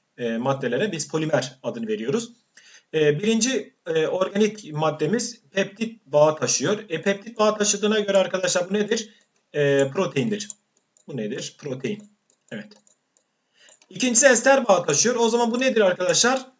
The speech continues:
E, yağdır. Üçüncüsü de glikozit bağı taşıyor. O zaman bu da nedir? Bu da karbonhidrattır arkadaşlar. Karbonhidrat. Evet.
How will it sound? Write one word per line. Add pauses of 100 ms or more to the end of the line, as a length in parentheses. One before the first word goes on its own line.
E,
yağdır. (1800)
Üçüncüsü
de
glikozit
bağı
taşıyor.
O
zaman
bu
da
nedir? (220)
Bu
da (600)
karbonhidrattır
arkadaşlar. (380)
Karbonhidrat. (3500)
Evet.